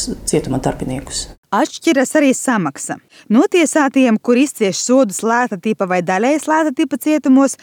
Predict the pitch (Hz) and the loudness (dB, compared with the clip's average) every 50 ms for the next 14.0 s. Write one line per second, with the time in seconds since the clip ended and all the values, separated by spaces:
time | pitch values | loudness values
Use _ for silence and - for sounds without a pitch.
0 | - - - 202 262 285 - - 302 277 262 - - 294 320 339 349 - - 214 | -10 -4 -2 0 0 0 -2 -2 -2 -2 -2 -2 -2 0 2 2 2 0 -2 -4
1 | 180 170 170 170 180 185 190 175 - 185 165 175 185 196 185 180 170 160 - 165 | -4 -2 -2 -2 0 0 0 0 -2 -4 -6 -4 -4 -4 -2 -4 -4 -4 -4 -6
2 | 156 - 196 196 196 185 180 170 160 156 156 156 156 147 - 180 175 170 165 160 | -4 -2 -2 -2 0 0 -2 -2 -2 -2 -2 -4 -4 -6 -6 -6 -6 -6 -6 -6
3 | 151 - - 170 151 156 160 151 139 - - - _ _ _ _ - 208 247 214 | -8 -8 -6 -6 -6 -6 -8 -10 -14 -14 -16 -20 _ _ _ _ -2 0 0 2
4 | 311 320 - - 330 320 311 330 320 - - - 190 180 165 151 - _ _ _ | 0 0 0 2 2 2 2 2 0 -2 -4 -4 -4 -4 -4 -4 -8 _ _ _
5 | _ - - 247 254 294 311 - _ - 330 320 311 254 - - 196 175 165 165 | _ -6 -4 -2 0 0 0 -2 _ -2 0 0 0 0 -2 -2 -4 -4 -4 -4
6 | 156 180 175 - 165 170 156 156 143 156 156 156 151 151 147 143 _ _ _ _ | -4 -6 -6 -6 -8 -8 -8 -8 -10 -10 -10 -10 -8 -8 -10 -10 _ _ _ _
7 | - - - 208 240 233 - 190 175 180 202 226 294 339 330 - - - - - | -6 0 2 2 2 2 2 2 4 4 6 4 4 2 2 -2 -6 -8 -8 -4
8 | - 185 - - 170 170 165 170 160 185 190 185 - 165 165 190 - 185 170 156 | -4 -2 0 2 2 2 2 2 2 2 2 2 2 2 2 2 2 2 0 0
9 | - - 190 - - - - 160 180 214 262 277 247 220 202 180 196 190 196 196 | 0 0 -2 0 0 0 0 0 0 2 2 2 2 2 2 2 4 4 4 4
10 | 190 180 185 208 220 - - 170 170 180 214 233 - - 185 185 202 196 - - | 4 4 4 2 2 0 2 2 4 4 4 2 2 2 2 2 2 0 0 2
11 | 175 175 180 175 185 185 180 - 180 160 160 156 151 147 151 - 165 160 165 170 | 4 4 4 4 4 2 0 0 2 2 4 4 2 2 2 0 -2 -2 -2 0
12 | 170 175 175 180 - - - - 156 151 147 151 175 202 - - - 185 175 185 | 0 0 0 0 0 -2 -2 -2 0 0 0 2 2 0 0 2 2 2 2 2
13 | - - - - - 190 185 185 180 180 185 190 180 - - 190 185 185 - - | 2 0 -2 0 2 2 4 4 4 4 4 2 0 0 0 0 0 0 0 -2